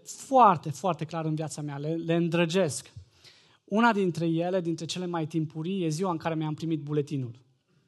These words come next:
În sfârșit, am putut să dovedesc tuturor necredincioșilor că am paisprezece ani. Întotdeauna am fost, uh, scund. Buletinul a fost dovada,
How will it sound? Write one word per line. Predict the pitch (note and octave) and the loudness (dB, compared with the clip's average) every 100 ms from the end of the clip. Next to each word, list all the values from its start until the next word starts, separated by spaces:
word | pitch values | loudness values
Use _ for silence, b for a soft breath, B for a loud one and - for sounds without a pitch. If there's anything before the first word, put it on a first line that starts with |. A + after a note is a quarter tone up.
| _ _ _ _ _ _ _ _ B B B B B _ | _ _ _ _ _ _ _ _ B B B B B _
În | A#3+ D4 | 6 6
sfârșit, | - A#3 F#3 A3 A3 | 6 4 4 2 4
am | G#3 | 2
putut | D#3+ F3 G#3 | 0 -2 -2
să | G3 | -2
dovedesc | F3 E3 E3 F3 G3 F#3 - - - | 0 -2 0 0 0 -2 -6 -14 -16
tuturor | - G#3+ A3+ | -4 2 6
necredincioșilor | G3+ G3+ - F#3 F#3 D#3+ G#3 F3+ E3 F3 | 6 4 2 0 0 2 2 2 0 0
că | F3 | 0
am | F3+ F3 | 0 2
paisprezece | F3+ E3+ - D#3+ D#3+ D#3+ | 4 4 2 0 0 2
ani. | D3+ C#3+ - B B B B B B | 2 0 -4 B B B B B B
Întotdeauna | A3+ G3+ G#3+ G#3+ G3+ | 2 6 4 4 4
am | F#3 | 4
fost, | F3 F3 D#3+ - | 4 2 0 -2
uh, | F#3 D#3+ D3+ | -6 -4 -2
scund. | C3 - D3 C#3 - _ b b b b b b b _ _ _ _ _ - - | -6 -6 -6 -6 -8 _ b b b b b b b _ _ _ _ _ -20 0
Buletinul | F3 A3 A3 C#4+ D4+ B3 A#3 G#3+ B | 8 8 10 8 8 8 6 0 B
a | - | -2
fost | A#3+ B3 A#3 - - b b | 0 2 0 0 -16 b b
dovada, | E3 G3+ E3+ F#3 G#3 G#3 F3 F3 D#3 | 4 4 4 4 4 4 2 2 0